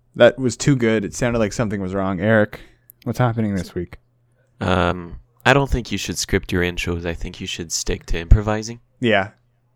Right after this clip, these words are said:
Speaker 1: Yeah, I think so. 'Cause I read really slowly. Um,
Speaker 2: Right.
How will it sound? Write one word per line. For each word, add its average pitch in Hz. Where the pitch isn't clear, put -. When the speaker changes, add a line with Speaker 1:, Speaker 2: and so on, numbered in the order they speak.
Speaker 1:
Yeah, 113
I 107
think 101
so. 90
'Cause 127
I 123
read 120
really 104
slowly. 110
Um, 90
Speaker 2:
Right. 95